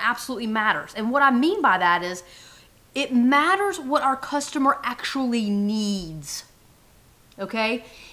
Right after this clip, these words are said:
Even more so, let me correct that. It even, it matters even more so what our customers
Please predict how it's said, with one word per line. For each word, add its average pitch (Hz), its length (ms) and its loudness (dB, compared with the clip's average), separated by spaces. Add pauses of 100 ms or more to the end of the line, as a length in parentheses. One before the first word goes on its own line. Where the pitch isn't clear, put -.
Even 330 280 4
more 294 200 4
so, 294 180 0
let 233 100 0
me 262 80 -2
correct 240 480 -4
that. 160 160 -6
It 247 80 -10
even, 302 340 0
it 254 140 -2
matters 269 420 2
even 233 220 0
more 233 240 2
so 208 180 -2
what 220 200 2
our 233 100 -2
customers 220 560 -6